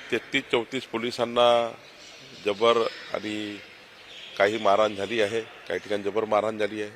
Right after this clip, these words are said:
पोलिसावर दगडफेक झाला आहे. सोबतच, अ, पाच नागरिकांनाही त्या ठिकाणी, अ, मार लागला आहे. दोन आयसीयूमध्ये आहे, बाकी तर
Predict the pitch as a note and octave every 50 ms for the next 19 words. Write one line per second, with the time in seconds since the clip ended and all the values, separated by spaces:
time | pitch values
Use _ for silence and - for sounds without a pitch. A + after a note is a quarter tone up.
0 | - - - - - - - - - - - - - - - - - A2 A2 C3
1 | B2+ - C3+ A#2+ B2 B2 B2 A2 A2 G2+ G#2+ A2 - - A2 G2+ F#2+ G2 F#2+ G#2
2 | G#2 F2 D2+ - - - - - - - - - - - - - - - - -
3 | - - - - - - - - - - - - - - - - - - - -
4 | - - - - - - - - - - - - - - - A2+ G#2 G#2 A#2+ A#2+
5 | B2+ B2 A#2+ - B2+ A#2+ A#2 A2+ - - A#2 A2+ B2+ - B2 A#2 G#2+ G#2 A2 B2
6 | A#2 A2+ A2+ A2+ A#2 A#2+ A#2+ B2 C3 C#3 - A#2 A2 A2 - A#2 A#2+ A#2 A2+ A#2
7 | A2+ A2+ A2+ A2 G#2+ G#2 - - - - - - G2+ G2 G2 G2 G2 G2 G2 G2
8 | F#2+ F#2+ F#2+ F#2+ G2+ G2+ G#2 G#2 G2+ G2+ G#2 A2 A2 G#2+ F#2+ F#2+ G2 G2 G2+ G2
9 | F#2+ - - A#2 G#2 G2+ G#2 G2+ G#2+ G#2 G#2+ G#2+ - F#2 - - A2+ G#2 - G#2
10 | G2+ G2 G#2